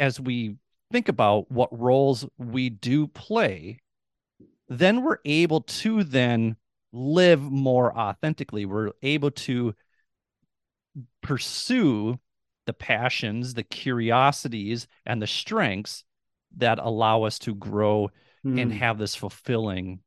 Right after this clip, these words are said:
Speaker 1: experience called life.
Speaker 2: So you stayed a teacher. You, did you, wh-, where did you teach?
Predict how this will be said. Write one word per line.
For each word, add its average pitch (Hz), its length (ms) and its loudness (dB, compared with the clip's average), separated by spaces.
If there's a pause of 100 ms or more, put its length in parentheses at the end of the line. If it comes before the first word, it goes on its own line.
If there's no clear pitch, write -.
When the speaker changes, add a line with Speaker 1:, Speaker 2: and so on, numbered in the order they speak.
(140)
Speaker 1:
experience 92 720 -6
called 87 280 -6
life. 92 240 -6 (280)
Speaker 2:
So - 180 4
you 196 220 8
stayed 214 300 6
a 175 40 6
teacher. 202 540 2
You, 170 160 2
did 160 200 -6
you, 175 120 4
wh-, 147 440 0
where 165 120 4
did 147 140 0
you 147 80 2
teach? 147 460 -2